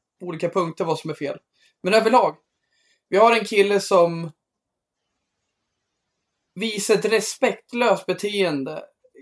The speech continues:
i, i princip hela detta år. Eh, framförallt, eh,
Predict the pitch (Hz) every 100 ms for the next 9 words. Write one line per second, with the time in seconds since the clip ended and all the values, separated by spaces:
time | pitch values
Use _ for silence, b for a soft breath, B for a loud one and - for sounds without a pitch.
0 | 277 - 131 - 214 185 208 196 190 202
1 | 160 - 196 170 170 160 - _ - 165
2 | 175 151 147 175 - - 156 151 147 135
3 | - _ - - 165 - 175 160 - 165